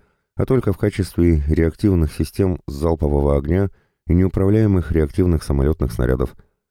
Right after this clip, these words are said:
А вот когда ракеты доработают, тогда они и станут очень эффективным оружием. Немцы первыми начнут делать неплохие ракеты "Фау".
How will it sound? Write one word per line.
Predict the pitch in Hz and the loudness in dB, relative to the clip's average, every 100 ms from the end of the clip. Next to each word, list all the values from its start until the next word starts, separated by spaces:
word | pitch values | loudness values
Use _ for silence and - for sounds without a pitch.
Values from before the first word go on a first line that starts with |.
| _ - | _ -8
А | 65 | -2
вот | 76 82 | 0 0
когда | 80 76 76 | -2 0 0
ракеты | 78 87 78 | 0 -2 0
доработают, | 67 67 82 127 71 60 - _ _ - | 0 0 0 0 -2 -4 -8 _ _ -6
тогда | 82 92 | -2 0
они | 147 143 135 | 2 2 2
и | |
станут | - 104 104 95 | 0 -2 0 0
очень | 85 87 | 0 0
эффективным | 78 85 - 78 76 73 | 0 -2 -2 0 0 2
оружием. | 73 69 69 67 - _ _ _ - | 0 0 0 -2 -10 _ _ _ -4
Немцы | 78 87 82 - 82 | 0 0 -2 -2 -2
первыми | 87 101 87 76 71 | 2 2 2 2 0
начнут | 71 - 78 71 | 0 -2 -2 0
делать | 69 87 76 - | 0 0 0 -2
неплохие | 76 71 76 - 78 | -4 -2 -4 -2 0
ракеты | 76 73 - 76 73 | 0 -2 -4 -4 -4
"Фау". | - 76 58 | -2 -2 -2